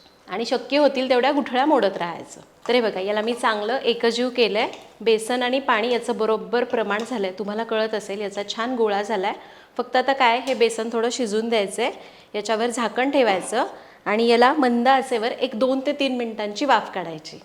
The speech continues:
तर एक दोन तीन मिनिटं दणदणीत वाफ बसलेली आहे आणि हे बघा, आपलं पिठलं छान शिजलेलं आहे.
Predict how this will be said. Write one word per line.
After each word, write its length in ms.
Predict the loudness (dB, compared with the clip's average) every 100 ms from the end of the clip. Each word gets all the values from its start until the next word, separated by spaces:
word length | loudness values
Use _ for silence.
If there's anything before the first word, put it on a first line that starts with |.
| 0
तर 60 | 2
एक 140 | 6
दोन 200 | 8 6
तीन 180 | 6 6
मिनिटं 340 | 6 6 6 6
दणदणीत 560 | 4 4 2 2 2 2
वाफ 320 | 4 4 2
बसलेली 440 | -4 -2 -4 -4 -4
आहे 300 | -6 -2 -6 -6 -14 -20 -18 -6
आणि 160 | -4
हे 100 | -2
बघा, 180 | -2 -2
आपलं 220 | -4 -4
पिठलं 380 | -4 -6 -2 -2 -4 -8 -8
छान 240 | -2 -2 -2
शिजलेलं 520 | -2 -2 -2 -2 -2
आहे. 300 | -6 -12 -16